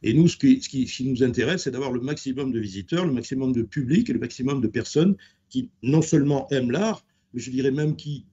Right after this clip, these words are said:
n'aimant pas l'art ou ne connaissant pas l'art, viennent découvrir justement cette facette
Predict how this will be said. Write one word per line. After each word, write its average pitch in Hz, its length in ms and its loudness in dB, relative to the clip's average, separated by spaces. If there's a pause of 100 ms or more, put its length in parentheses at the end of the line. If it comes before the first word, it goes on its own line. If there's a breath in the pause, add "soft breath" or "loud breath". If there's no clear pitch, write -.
(140)
n'aimant 143 440 0
pas 127 180 -2
l'art 135 200 0
ou 123 60 0
ne 113 80 -4
connaissant 131 420 -4
pas 95 140 -10
l'art, 151 280 -6 (200)
viennent 151 240 2
découvrir 147 540 -2
justement 123 480 -6
cette - 600 -4
facette 143 580 -4